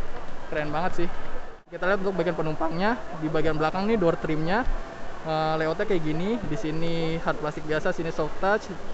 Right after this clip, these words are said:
di sini juga soft touch, di sini ada aksen karbon sama kayak di depan. Di sini di bagian bawah ada door pocket sama cup holder dan juga speaker kayak gitu. Dan untuk, eh, tuas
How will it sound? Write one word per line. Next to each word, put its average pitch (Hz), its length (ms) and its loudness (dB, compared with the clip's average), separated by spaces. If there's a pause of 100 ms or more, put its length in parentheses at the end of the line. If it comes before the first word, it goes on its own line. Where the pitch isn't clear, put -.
(240)
di 156 160 -2
sini 160 160 0
juga 160 160 0
soft - 240 0
touch, 196 240 2
di 165 80 2
sini 160 160 0
ada 156 240 2
aksen 156 160 -2
karbon 170 640 2
sama 156 240 0
kayak 151 180 0
di 151 60 -2
depan. 185 320 0
Di 180 80 2
sini 175 240 0 (320)
di 160 80 -2
bagian 160 240 2
bawah 180 240 4
ada 190 240 2
door 156 160 0
pocket 151 320 -2
sama 165 320 -2
cup 151 160 -4
holder 147 320 0 (340)
dan 151 160 -2
juga 156 140 0
speaker 160 480 -2 (160)
kayak 135 160 -2
gitu. 143 320 4
Dan 143 180 -4
untuk, 143 180 2 (300)
eh, 147 420 0 (120)
tuas 151 240 0